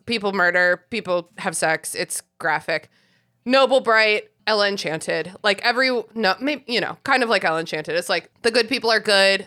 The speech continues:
like, the bad people are bad. The good people are gonna win.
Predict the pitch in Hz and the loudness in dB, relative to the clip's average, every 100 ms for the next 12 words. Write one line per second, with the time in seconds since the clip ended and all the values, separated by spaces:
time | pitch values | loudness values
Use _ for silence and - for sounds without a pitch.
0 | - 202 190 - _ _ 226 202 190 208 | -2 -2 -2 -6 _ _ -2 2 0 0
1 | 196 190 175 170 170 170 _ _ _ _ | -2 -2 2 2 2 0 _ _ _ _
2 | _ _ 254 233 226 226 220 214 196 175 | _ _ -2 0 0 0 2 2 2 0
3 | 175 180 180 175 | 0 0 0 -2